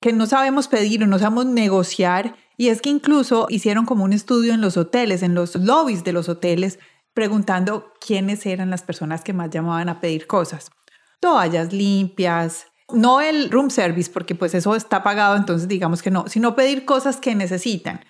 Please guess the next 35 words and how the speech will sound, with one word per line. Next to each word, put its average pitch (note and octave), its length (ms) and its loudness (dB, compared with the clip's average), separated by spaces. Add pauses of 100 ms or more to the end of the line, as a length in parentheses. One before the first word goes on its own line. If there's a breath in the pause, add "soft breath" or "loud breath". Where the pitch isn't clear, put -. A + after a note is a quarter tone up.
(100)
Si D#4+ 140 -4
necesitan G3 520 -2
una F#3 200 0
plancha, F#3+ 520 0
si G3+ 340 -2
necesitan F#3 640 -4
que F#3+ 100 -2
algo F3+ 160 -2
se G3 120 -4
les F3+ 140 -2
dañó F3+ 360 0
dentro F#3 340 0
de E3+ 160 2
la, F3 140 -2
del E3+ 300 -2
cuarto, G3+ 460 0
o - 40 -8
sea, A3+ 160 -4
cualquiera C4+ 640 0
de C#4+ 60 0
esas D4 180 -4
cosas, A3+ 420 -4 (680 soft breath)
decían A#3+ 520 -2
que C4 80 -4
el A3+ 80 -2
ochenta B3 420 0
por C#4+ 120 -4
ciento A#3 400 0
de A3+ 100 -4
las A3 120 -4
personas G#3 300 -2
que C#4+ 80 -4
llamaban A3+ 340 0
eran G3 220 0
hombres, E3+ 440 -2